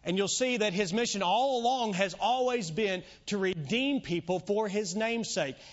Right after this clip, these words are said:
And so now for His mission, He has churches.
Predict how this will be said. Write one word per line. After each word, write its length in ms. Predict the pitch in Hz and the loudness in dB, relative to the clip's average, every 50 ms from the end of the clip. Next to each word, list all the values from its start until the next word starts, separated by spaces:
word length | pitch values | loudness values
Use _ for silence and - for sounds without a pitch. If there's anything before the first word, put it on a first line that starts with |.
| - - | -18 -8
And 120 | - 196 185 | -4 -4 -2
so 200 | - 214 202 196 | 0 0 0 2
now 320 | 202 226 254 247 233 226 | 2 0 2 2 2 0
for 420 | 226 - - 262 277 302 320 311 285 | 0 2 2 2 4 4 4 2 2
His 340 | 233 240 254 254 226 165 | 2 2 2 2 2 0
mission, 440 | 196 233 277 277 - - 190 175 170 - - - - - - - | 2 2 2 2 2 0 0 0 -2 -4 -12 -20 -20 -20 -20 -16
He 560 | - - 214 220 220 226 226 240 220 - - - - - | -6 -2 -2 0 2 0 0 -2 -4 -10 -16 -20 -20 -14
has 500 | - 165 185 180 175 180 190 180 - - - - - - _ - | -8 -4 -2 0 0 0 0 -2 -4 -8 -12 -20 -20 -20 _ -10
churches. 680 | - - 190 151 123 - - 92 - - - - - | -8 -4 -4 -4 -4 -4 -8 -8 -6 -8 -8 -8 -10